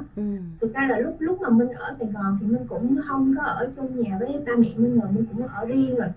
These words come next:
Speaker 1: Ừ, ừ.
Speaker 2: Nhưng mà cuối tuần mình vẫn có thể về với ba mẹ, đúng không?
Speaker 1: Đúng.
Speaker 2: Nhưng mà khi mà mình đi xa thì ngay cả Tết mình cũng không có được về. Ví dụ như Tết vừa rồi mình cũng đâu có được về đâu.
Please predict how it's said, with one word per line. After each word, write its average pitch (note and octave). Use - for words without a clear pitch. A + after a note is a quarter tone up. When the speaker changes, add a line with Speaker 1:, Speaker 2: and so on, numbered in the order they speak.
Speaker 1:
Ừ, G#3
ừ. F#3+
Speaker 2:
Nhưng B3+
mà A3
cuối F4+
tuần A3+
mình A3
vẫn G3+
có -
thể A#3
về G#3
với D4
ba C#4
mẹ, A#3
đúng C#4+
không? C4+
Speaker 1:
Đúng. F#3
Speaker 2:
Nhưng C#4
mà A#3+
khi C#4
mà B3+
mình G#3+
đi B3+
xa B3
thì G3
ngay C4
cả A3
Tết E4+
mình A3+
cũng C4
không C4+
có -
được G3+
về. G3
Ví C4+
dụ A#3
như A3+
Tết F4+
vừa G#3
rồi F#3+
mình G3
cũng A3+
đâu B3
có B3+
được G3
về -
đâu. G#3